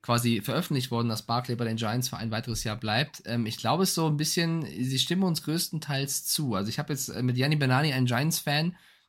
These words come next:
der hat schon reingeschrieben, dass, dass er sich freut und, und das natürlich feiert. Aber ich glaube, dass die meisten das so ein bisschen wie du sehen und eben sagen, also ein Spieler wie Saquon Barkley hat eigentlich mehr verdient.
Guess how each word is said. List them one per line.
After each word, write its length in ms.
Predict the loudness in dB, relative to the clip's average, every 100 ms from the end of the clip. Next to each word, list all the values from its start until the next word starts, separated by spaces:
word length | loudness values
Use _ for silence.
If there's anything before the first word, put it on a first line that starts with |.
| _
der 60 | 0
hat 80 | 2
schon 100 | 2
reingeschrieben, 640 | 2 2 2 2 2 2
dass, 320 | 2 0 -4
dass 160 | -6 -4
er 100 | -2
sich 180 | -2 -2
freut 400 | 0 2 2 0
und, 260 | 0 0
und 140 | -2 -4
das 140 | -2
natürlich 280 | -2 -2 -2
feiert. 380 | 0 0 -2 -6 -16 -20 -20 _ _
Aber 140 | 0
ich 100 | 0
glaube, 200 | 2 2
dass 100 | 2
die 80 | 2
meisten 440 | 2 2 0 0 0
das 140 | 0
so 80 | -2
ein 40 |
bisschen 260 | -2 -2 -2
wie 100 | -2
du 160 | -2
sehen 300 | -2 0 0
und 80 | -2
eben 160 | -2 -2
sagen, 400 | 0 0 0 -2
also 160 | -4 -6 -10 _ _ -6
ein 180 | -2
Spieler 280 | -2 -2 0
wie 80 | 0
Saquon 340 | 0 -2 -2
Barkley 320 | 0 0 0 -4
hat 100 | -4
eigentlich 440 | -4 -2 -2 -4
mehr 140 | -6 -10
verdient. 320 | -12 -20 -20